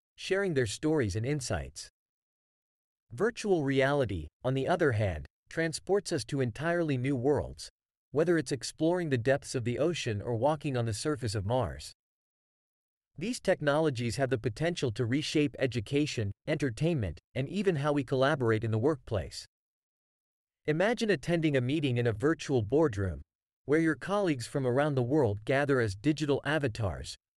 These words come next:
or learning complex subjects through immersive simulations that make concepts come alive. And then there's the concept of transhumanism,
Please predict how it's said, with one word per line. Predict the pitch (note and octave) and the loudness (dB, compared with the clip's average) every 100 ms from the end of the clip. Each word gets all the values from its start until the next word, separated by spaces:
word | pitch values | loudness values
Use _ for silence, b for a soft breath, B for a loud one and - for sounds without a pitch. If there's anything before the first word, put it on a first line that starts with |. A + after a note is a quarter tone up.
| - | -2
or | E3+ | 2
learning | F3+ F#3 E3 C3 | 4 2 0 -2
complex | - F#3 F3 D#3+ C3+ | -4 -4 0 -2 -2
subjects | - E3 D3 A#2 G2+ F#2+ | 0 2 2 2 0 -2
through | - C#3 C3 | -4 0 2
immersive | B2 E3+ F3 D#3 | 2 0 -2 -4
simulations | B2 D#3 C#3 B2+ D3+ D#3+ G#2+ F#2+ | -2 0 0 2 2 2 -4 -2
that | B2 | -2
make | A#2+ C3 | 0 -2
concepts | - D#3+ E3 C3 G#2+ - | -2 -2 0 0 -2 -2
come | B2+ | -2
alive. | G#2+ G#2+ A#2+ F#2+ C2 - _ _ _ _ _ _ _ _ _ _ _ | 0 2 0 -2 -6 -12 _ _ _ _ _ _ _ _ _ _ _
And | D3 D3 | 0 2
then | A3 | 2
there's | A3+ E3 | 2 2
the | D3 | 0
concept | A#2+ D#3 E3 - D3 - | -2 0 -2 2 0 0
of | A#2+ | -4
transhumanism, | - D#3 D3+ - E3+ E3 A2+ G2+ F2 | -2 -2 -2 -2 0 2 0 0 -4